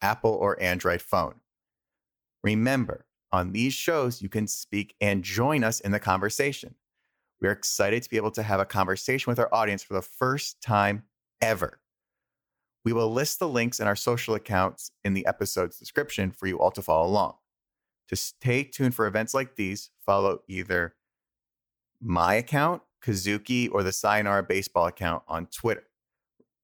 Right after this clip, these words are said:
Really, following all three of us is really the, is truly the best way. Once again, thank you for your patience with us and our show.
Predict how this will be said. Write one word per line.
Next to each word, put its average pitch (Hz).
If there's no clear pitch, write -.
Really, 87
following 113
all 101
three 92
of 87
us -
is 95
really 85
the, 80
is 90
truly 90
the 80
best -
way. 87
Once 123
again, 107
thank 110
you 131
for 131
your 131
patience 98
with 101
us 82
and 87
our 80
show. -